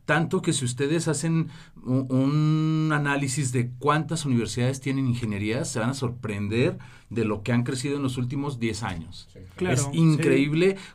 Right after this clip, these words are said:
Speaker 1: cuántas ingenierías se están abierto, abriendo, no son las más solicitadas, por ejemplo, en universidades que tenemos nuestra gran, eh, mayoría de, de oferta en, en la parte de humanidades o algunas otras como de la salud también,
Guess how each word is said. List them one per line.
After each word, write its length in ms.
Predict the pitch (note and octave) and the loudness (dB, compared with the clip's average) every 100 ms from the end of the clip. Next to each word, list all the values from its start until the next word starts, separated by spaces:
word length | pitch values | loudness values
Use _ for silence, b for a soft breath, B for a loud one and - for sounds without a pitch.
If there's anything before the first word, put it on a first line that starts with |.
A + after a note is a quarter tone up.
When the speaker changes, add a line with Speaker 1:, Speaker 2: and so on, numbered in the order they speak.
| - | -2
Speaker 1:
cuántas 380 | D#3 D#3 F#3 E3+ | 0 2 0 0
ingenierías 460 | B2+ C3+ A#2+ B2+ | 0 2 4 2
se 40 | B2+ | 0
están 220 | D3+ D3+ | -2 -2
abierto, 400 | D3+ D3 - E3+ A#2+ | 0 0 -2 -4 -2
abriendo, 640 | A2 A2 B2+ C3+ C#3+ F3+ B B - | -2 0 0 2 2 2 B B -4
no 400 | C3 C3 C#3+ E3+ | 2 4 6 4
son 340 | E3+ E3+ F3 F3 | 2 0 -2 -4
las 340 | A#2+ B2+ A2+ | -2 0 2
más 180 | A#2+ C#3+ | 2 2
solicitadas, 560 | F#3 D#3+ B2 B2 C3 C3 | 2 -2 -4 -2 -2 -2
por 140 | B2 | -4
ejemplo, 280 | - A#2+ C3 | -2 -2 0
en 120 | C3+ | 2
universidades 500 | A#2 G#2 G2 A#2 B2 | 2 0 -2 -2 -2
que 80 | B2+ | -4
tenemos 460 | B2 A2+ A#2 B2+ - B B | -4 0 2 2 -2 B B
nuestra 480 | A2 A2 - A#2 G#2+ | -6 -4 -4 -2 -2
gran, 600 | G#2+ B2 B2 C3 C3+ B2+ C3 | 0 2 2 2 0 -2 -4
eh, 200 | A2+ A2+ | -4 -2
mayoría 480 | A2 G#2+ G#2+ A#2 | -4 -4 -2 -2
de, 280 | A#2 B2+ B2 G2+ | 0 0 0 -2
de 80 | G#2 | -6
oferta 460 | G2+ G#2 G2 B2 | -4 -6 -2 -2
en, 120 | A#2+ | -2
en 120 | G#2+ G2+ | -4 -6
la 160 | G2+ | -4
parte 560 | G#2+ G#2+ A2 A#2 A2 G2+ B B | -4 -4 -2 0 -2 -4 B B
de 80 | G#2 | -2
humanidades 840 | G2+ F#2+ F2 G#2+ A#2+ A#2 A#2 G#2+ | 0 0 0 2 4 4 2 0
o 60 | A2 | -2
algunas 640 | G2+ G2 A2 A#2+ A#2 A#2 | -4 -4 0 0 0 -2
otras 240 | A#2 A2 A2+ | -4 -4 -4
como 220 | A2 G2+ | -4 -4
de 60 | G2+ | -2
la 100 | G2+ | -4
salud 380 | G2 G#2 A#2 A#2 | -2 -2 0 0
también, 480 | A#2 G#2+ A2+ C3+ | -2 0 2 0